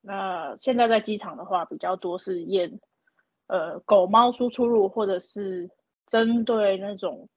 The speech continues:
带猪肉、带各种肉类去做裁罚，可能会罚二十万甚至一百万，大概是这样子。或者是有些人他们要带狗猫出国，他们会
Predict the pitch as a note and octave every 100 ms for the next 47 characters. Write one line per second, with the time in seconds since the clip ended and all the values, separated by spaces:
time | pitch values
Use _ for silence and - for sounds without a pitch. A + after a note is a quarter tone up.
0 | _ A3+ G3+ F#3 F3+ G#3+ A3 A3 G3 -
1 | _ _ _ _ G3 F#3+ F3 F3 _ -
2 | A#3 G#3+ E3 G3+ F#3+ F#3+ F3 - _ _
3 | _ _ - G3+ G3 G#3 F#3+ - E3 E3+
4 | - - - _ - F3+ G3+ A3 F#3+ G#3
5 | G#3 - F#3 F#3+ F3 - F#3+ F#3 F#3 F#3+
6 | E3 - F#3 - _ _ _ _ _ _
7 | - F#3 F3+ F3+ - F#3 _ - _ _
8 | - _ A#3+ G#3+ G#3 C4 B3 G3 F#3+ A3
9 | A3+ G#3 F#3 F#3+ G#3 _ _ _ _ -
10 | G#3+ G#3+ G3+ F#3+ G#3+ G#3 G3 - G#3 F#3+
11 | F3+ F3+ D3+ F#3+ - F3 E3 G3 G#3+ G#3+
12 | C4 C4+ G#3 F#3 G3 _ _ _ _ _
13 | _ _ _ A3 A3 G#3 A3+ G#3